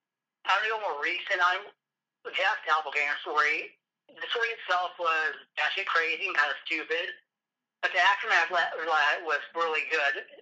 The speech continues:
He did some excellent work. He and Tony Yogi during that work, and, and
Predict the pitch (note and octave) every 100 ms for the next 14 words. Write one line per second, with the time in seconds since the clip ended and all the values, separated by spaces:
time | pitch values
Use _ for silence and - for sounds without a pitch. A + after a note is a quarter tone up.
0 | _ - F#3+ G#3 F#3 - E3+ - - F3+
1 | - - F3+ F3 D3+ E3+ D#3+ - E3 D#3+
2 | D#3 D#3 D#3 E3 D3+ D3 D3 D3 D3 D3+
3 | F3+ - - _ _ _ _ _ _ E3+
4 | D#3+ - F#3+ D#3 D#3+